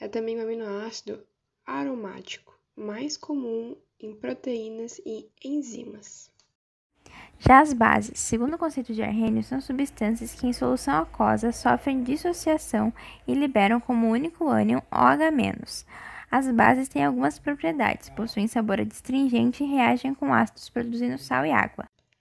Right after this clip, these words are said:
Speaker 1: Alguns exemplos de bases são hidróxido de sódio, hidróxido de amônio, hidróxido de potássio,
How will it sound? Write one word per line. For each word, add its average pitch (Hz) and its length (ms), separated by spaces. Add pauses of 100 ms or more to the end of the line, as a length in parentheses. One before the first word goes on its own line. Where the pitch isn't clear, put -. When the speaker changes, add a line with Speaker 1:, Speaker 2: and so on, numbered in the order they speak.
(560)
Speaker 1:
Alguns 233 460
exemplos 247 560
de 226 100
bases 214 560
são 202 260 (160)
hidróxido 220 680
de 220 100
sódio, 202 540 (440)
hidróxido 214 680
de 226 140
amônio, 202 580 (380)
hidróxido 220 840
de 226 80
potássio, 208 800